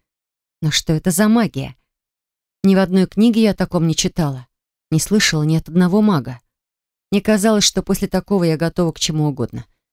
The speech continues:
К тому, что сейчас соберут всех слуг и отвесят мне еще одну пощечину, к тому, что отходят ремнем за непослушание. Демоны, да даже к тому, что сейчас мы спустимся в подвалы,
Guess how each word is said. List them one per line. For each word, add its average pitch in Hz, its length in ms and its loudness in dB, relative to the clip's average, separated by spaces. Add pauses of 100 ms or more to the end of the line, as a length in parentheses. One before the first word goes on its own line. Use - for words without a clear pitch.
(160)
К - 40 -20
тому, 254 220 4
что 185 220 0
сейчас 175 260 0
соберут 170 340 0
всех - 260 -4
слуг 196 280 -2
и 160 40 2
отвесят 147 380 -2
мне 147 100 2
еще 139 200 -2
одну 127 160 -4
пощечину, 151 680 -2 (360)
к - 60 -18
тому, 254 180 4
что - 180 2
отходят 226 420 0
ремнем 202 380 2
за 202 120 0
непослушание. 170 880 -2 (600)
Демоны, 156 800 0
да 185 100 2
даже 196 260 2
к - 80 -18
тому, 190 260 2
что 185 200 0
сейчас 180 300 -2
мы 190 100 2
спустимся 175 600 -2
в - 60 -8
подвалы, 170 560 0